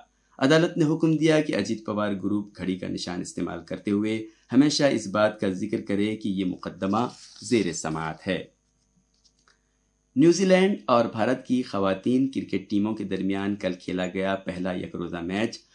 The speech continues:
भारत ने उनसाठ रनों से जीत लिया है। पहले बल्लेबाजी करते हुए भारतीय खवातीन टीम ने पैंतालीस ओवर्स में तमाम विकेटों के नुकसान पर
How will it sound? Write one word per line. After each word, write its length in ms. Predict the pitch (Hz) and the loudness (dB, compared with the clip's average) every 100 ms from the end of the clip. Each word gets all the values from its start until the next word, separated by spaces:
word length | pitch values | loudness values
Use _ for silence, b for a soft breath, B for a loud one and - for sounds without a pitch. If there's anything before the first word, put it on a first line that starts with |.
| b | b
भारत 340 | - 127 151 151 | -4 -2 -2 -2
ने 120 | 139 | -2
उनसाठ 640 | 143 131 117 110 117 127 107 | -2 -2 -2 0 0 0 -2
रनों 220 | 92 95 | -4 -4
से 180 | - 127 | -4 -4
जीत 360 | 117 104 92 | -4 -6 -6
लिया 220 | 90 87 85 | -6 -6 -4
है। 160 | 98 - - _ _ - | -4 -6 -10 _ _ -8
पहले 200 | 90 87 | -6 -6
बल्लेबाजी 560 | 87 87 90 90 85 | -6 -6 -4 -6 -8
करते 340 | 85 90 - 110 | -10 -10 -6 -4
हुए 280 | 101 110 123 123 B - | -2 0 -2 -4 B 0
भारतीय 380 | 135 147 180 | 2 2 0
खवातीन 520 | 165 120 107 107 110 107 | 0 2 2 0 -2 -2
टीम 240 | 120 127 | 2 2
ने 160 | 123 117 | 4 0
पैंतालीस 540 | 110 92 92 90 90 - | -2 -6 -4 -4 -6 -8
ओवर्स 300 | 95 110 113 | -4 -4 -2
में 220 | 104 98 | -2 -2
तमाम 380 | 95 90 87 85 | -2 -2 -2 -6
विकेटों 360 | 82 85 - 101 | -8 -8 -4 -4
के 120 | 98 | -4
नुकसान 460 | 90 87 - 110 117 | -6 -4 0 0 2
पर 280 | 110 110 | 2 0